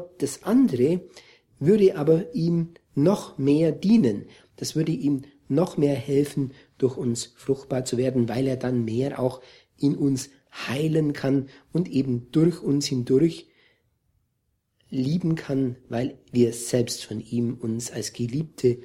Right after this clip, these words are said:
erfahren. Wenn wir die Taufe erneuern an der Hand der Mutter Gottes,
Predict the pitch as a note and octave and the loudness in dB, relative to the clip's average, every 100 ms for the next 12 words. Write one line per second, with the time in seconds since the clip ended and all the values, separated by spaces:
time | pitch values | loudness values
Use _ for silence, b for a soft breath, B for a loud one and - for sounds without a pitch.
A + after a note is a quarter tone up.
0 | B B _ A#2+ A2 - G#2 F2 D2+ - | B B _ -8 -6 -8 -14 -14 -16 -20
1 | _ _ _ _ _ _ _ _ _ _ | _ _ _ _ _ _ _ _ _ _
2 | _ _ B B B B B B B B | _ _ B B B B B B B B
3 | B B _ _ _ _ _ _ C3+ C#3 | B B _ _ _ _ _ _ 2 4
4 | C3 B2+ B2 B2 D3+ F#3+ F3+ E3 F3 F3+ | 4 4 -2 0 -2 2 2 4 2 2
5 | C3 B2 - D#3+ D#3 C3 B2 G#2+ A#2+ D3 | -2 -4 -4 -6 -4 -4 -2 -4 -4 -2
6 | E3 D#3+ - - | -2 -2 -8 -16